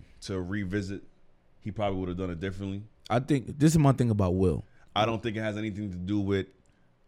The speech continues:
Speaker 1: uh, the whole intent. Well, okay, go ahead, go ahead.
Speaker 2: I think Will is an attention whore, man. He, he's, he's used to the spotlight his entire life. He's used to being the man. Even on his show, he was a man.
Speaker 1: Yeah, but I
Speaker 2: I
Speaker 1: don't think he did it for attention. Will
Speaker 2: No, I
Speaker 1: Smith,
Speaker 2: don't think he did it
Speaker 1: Will
Speaker 2: for
Speaker 1: Smith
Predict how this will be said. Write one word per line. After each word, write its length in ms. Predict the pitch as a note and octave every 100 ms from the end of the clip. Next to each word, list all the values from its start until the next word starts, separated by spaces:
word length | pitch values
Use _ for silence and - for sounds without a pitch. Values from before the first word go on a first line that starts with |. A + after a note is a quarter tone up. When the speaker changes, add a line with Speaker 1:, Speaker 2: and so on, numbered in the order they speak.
| _ -
Speaker 1:
uh, 360 | F#2+ F#2 F2 E2
the 120 | F2
whole 240 | G2+ G2
intent. 340 | F2+ G2+ G#2 - _ -
Well, 260 | F#2+ F#2 -
okay, 220 | G2+ F2+
go 80 | G2
ahead, 240 | F2+ D2
go 60 | F2+
ahead. 180 | D#2 -
Speaker 2:
I 80 | B2+
think 180 | E3 D3+
Will 200 | C#3+ C3+
is 100 | A2+
an 80 | A2
attention 400 | F#2 A#2 G#2 F#2+
whore, 220 | F#2+ E2+
man. 300 | D#2 D2 A2 -
He, 180 | B2 C#3
he's, 260 | C3+ D3+ C3+
he's 320 | C#3+ E3 C3+
used 140 | E3+
to 80 | F3
the 80 | D3+
spotlight 400 | B2 C#3+ C3+ C#3
his 160 | C3 A#2+
entire 320 | G#2+ C3 C3+
life. 200 | C3 A#2+
He's 180 | A#2+ A#2+
used 180 | C#3
to 40 | B2+
being 220 | C3 A#2+
the 80 | A#2
man. 300 | B2 B2 A#2
Even 260 | D3 D#3 D#3
on 140 | D3
his 160 | C3+ G#2+
show, 320 | - D3 A2
he 100 | A2+
was 200 | G#2 G#2
a 60 |
man. 260 | G#2+ G#2 - - -
Speaker 1:
Yeah, 200 | A#2+ B2
but 180 | G2+ -
I 140 | C3
Speaker 2:
I 40 | C#3+
Speaker 1:
don't 100 | C3
think 160 | D3 C3+
he 100 | C3
did 200 | A#2+ C3
it 80 |
for 120 | - B2
attention. 460 | C3+ C#3 G#2+ G2+
Will 180 | G2+ C#3
Speaker 2:
No, 140 | D3+
I 60 | D#3
Speaker 1:
Smith, 60 | E3+
Speaker 2:
don't 140 | F3+
think 120 | F#3+
he 80 | E3
did 100 | E3
it 20 | D3
Speaker 1:
Will 60 |
Speaker 2:
for 200 | D#3+
Speaker 1:
Smith 60 | D3+